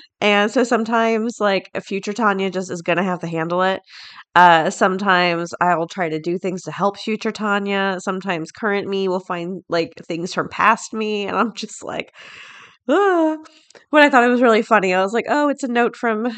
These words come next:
from Tanya a month ago who was just done." And I was like, "Let me help her out." <laughs> So it was just really super funny.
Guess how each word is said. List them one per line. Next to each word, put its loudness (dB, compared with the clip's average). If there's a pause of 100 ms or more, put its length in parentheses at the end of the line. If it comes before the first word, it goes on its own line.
(240)
from 0
Tanya 0
a 0
month 0
ago 2
who -2
was 0
just -2
done." 4 (680)
And -8
I -4
was -2
like, -6
"Let -2
me 0
help -4
her -6
out." -6 (240)
<laughs> -20
So -6
it 0
was 0
just -2
really 0 (600)
super 2
funny. 2